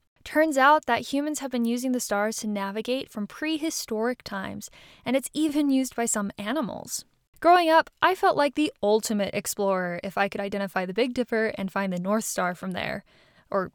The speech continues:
Polaris, however you like to call it, and that could point me to true north. Clearly, you could set me loose in the wild and I would survive just fine, just on that <laughs> knowledge alone. Well, and for some of our ancestors,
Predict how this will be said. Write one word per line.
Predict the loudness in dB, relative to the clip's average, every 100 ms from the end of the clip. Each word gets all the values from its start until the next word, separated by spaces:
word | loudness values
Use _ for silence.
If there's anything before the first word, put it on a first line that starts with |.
| -8
Polaris, | -6 -4 -4 -6 -6
however | -8 -8 -6
you | -6
like | -8
to | -10
call | -10 -10 -8
it, | -10 -14 -20 -20 -16
and | -4 0
that | 0
could | -2 -6
point | -4
me | -4
to | -6
true | -8 -4 0 4
north. | 6 4 2 -14 -20 -2
Clearly, | 4 4 4 -2 -6
you | -4
could | 0 0
set | 2 2 2
me | 0
loose | 0 0 0
in | 2
the |
wild | 2 4 4 4
and | 2
I | 2 4
would | 4 0
survive | 2 6 6 2 -2
just | -2 -2 -2
fine, | 0 0 0 -2 -8 _
just | -2 0 0
on | 2
that | 2 4
<laughs> |
knowledge | 4 2 2
alone. | 2 4 2 0 -8 -16 _ -20 _ _ _ _ 0
Well, | 4 6
and | 4 0
for | 0
some | 2 2
of | 4
our | 4
ancestors, | 2 2 2 2 2 -2 -2